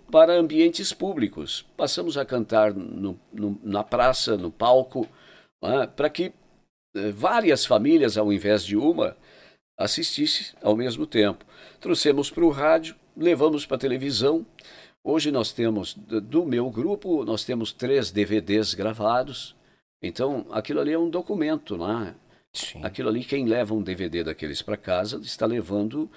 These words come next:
Speaker 1: uma, uma manifestação do nosso folclore, da nossa
Speaker 2: Um
Speaker 1: cultura.
Speaker 2: registro da nossa história,
Speaker 1: Da
Speaker 2: né?
Speaker 1: nossa história. Ah, então, a gente tem tido esse cuidado no sentido de preservar. Nós,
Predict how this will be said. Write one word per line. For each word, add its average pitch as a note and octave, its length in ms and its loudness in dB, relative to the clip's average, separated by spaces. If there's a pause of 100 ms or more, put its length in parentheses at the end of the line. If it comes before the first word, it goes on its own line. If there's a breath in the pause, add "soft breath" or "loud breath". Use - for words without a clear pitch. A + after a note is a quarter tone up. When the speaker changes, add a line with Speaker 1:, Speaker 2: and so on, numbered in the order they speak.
(320 loud breath)
Speaker 1:
uma, G2+ 300 -4
uma G#2 200 -2
manifestação A2 960 -4 (140)
do F#2 320 -12
nosso F#2+ 240 -8
folclore, A#2 560 -2
da F2+ 100 -4
nossa F2 260 -6
Speaker 2:
Um G2+ 40 -10
Speaker 1:
cultura. A#2 260 -10
Speaker 2:
registro A#2+ 520 -2
da C3 100 -2
nossa C3+ 220 -4
história, A#2+ 380 -4
Speaker 1:
Da A2+ 40 -2
Speaker 2:
né? G#2+ 80 -4
Speaker 1:
nossa A#2 180 -4
história. E2+ 500 0 (440 soft breath)
Ah, F2+ 320 -4
então, G2+ 240 -4
a D3 40 -2
gente D#3 220 0
tem D#3+ 140 2
tido D3 340 -2
esse D#3+ 220 0
cuidado B2 460 -2
no C#3 80 -8
sentido B2 440 -8
de A2 120 -12
preservar. G#2+ 640 -4
Nós, E2+ 320 -8